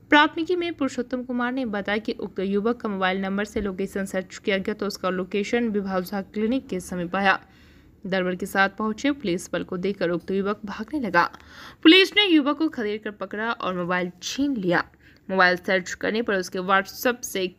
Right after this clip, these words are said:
कई भ्रामक मैसेज मिले। उसने अग्निवीर योजना से खफा होकर मधुबनी के बीजेपी कार्यालय में तोड़फोड़ करने की बात भी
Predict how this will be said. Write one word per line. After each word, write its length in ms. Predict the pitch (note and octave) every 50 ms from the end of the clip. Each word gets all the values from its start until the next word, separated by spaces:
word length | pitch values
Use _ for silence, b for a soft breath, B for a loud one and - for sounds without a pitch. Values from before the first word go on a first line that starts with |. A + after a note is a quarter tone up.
| - -
कई 280 | A3+ A3 A3+ C4 C#4
भ्रामक 540 | C4 G#3+ G3+ G#3+ G#3 F#3+ F#3+ F#3+ F#3+ G3 - - A3
मैसेज 640 | G#3+ G#3 G#3 A3 A3 - - C4+ C4+ G#3 - G3+
मिले। 300 | F#3 F#3 F#3+ F#3+ F3 - b b b b b b
उसने 400 | D4 C#4 - - C4+ C4 C#4 C4+
अग्निवीर 480 | - A3+ G#3+ G3+ G#3 G#3 F#3 G#3 G#3+ G#3
योजना 400 | G3+ G3+ G3+ G3 G#3 G3+ A3+ A3+
से 180 | A3+ - G3
खफा 280 | F#3+ - - - - G3
होकर 320 | G#3 G3 F#3+ G3 A#3 A3+
मधुबनी 400 | G#3+ G3 F#3 G3+ F#3+ G3 G3 G3+
के 160 | G#3 - G3+
बीजेपी 480 | G3 F#3 G3+ G3 E3+ F#3+ F3+ F3 F#3+ G3
कार्यालय 400 | F#3+ - - F#3+ F#3+ G3 G#3 A3
में 180 | G#3+ G#3 A#3 A#3
तोड़फोड़ 500 | - - G3 F#3+ F#3 F3+ - - G#3 G3+
करने 240 | - G3 F#3+ G3
की 140 | G3 - G#3+
बात 260 | F#3 F#3 F3+ F3 F3
भी 320 | F3+ F3 G3 G#3+ A#3+ C4+